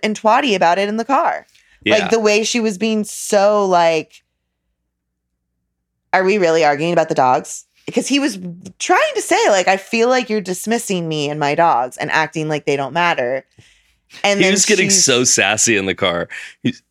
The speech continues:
Speaker 2: he was like, "You didn't even ask me about my dogs." You know?
Speaker 1: Yeah, he's like, "Come to think of it, you haven't asked about them once, how they're doing." And da, da, da. You know, I don't, so that's,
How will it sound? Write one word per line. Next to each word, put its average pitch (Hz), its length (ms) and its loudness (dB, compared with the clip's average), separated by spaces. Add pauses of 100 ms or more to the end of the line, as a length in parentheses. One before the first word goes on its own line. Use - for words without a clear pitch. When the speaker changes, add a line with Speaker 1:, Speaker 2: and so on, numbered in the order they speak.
(100)
Speaker 2:
he 127 140 2
was 113 120 -2
like, 117 160 -2
"You 135 60 -2
didn't 202 220 2
even 160 180 0
ask 156 280 0
me 233 100 4
about 127 220 2
my 110 120 2
dogs." 110 600 0 (360)
You - 120 -8
know? - 80 2
Speaker 1:
Yeah, 262 240 4
he's 190 140 0
like, 311 140 0
"Come 339 160 0
to 302 60 0
think 254 200 -4
of 302 80 0
it, 220 100 -2
you 302 100 2
haven't 269 180 0
asked 233 240 -2
about - 300 -2
them 175 200 0
once, 175 480 -4 (300)
how 240 140 4
they're 196 160 0
doing." 170 500 -2 (580)
And 202 140 -4
da, 220 160 2
da, 208 120 0
da. 170 380 2 (120)
You 240 180 0
know, 240 460 2
I 240 160 2
don't, 285 240 0 (1200)
so 262 200 -2
that's, 247 480 2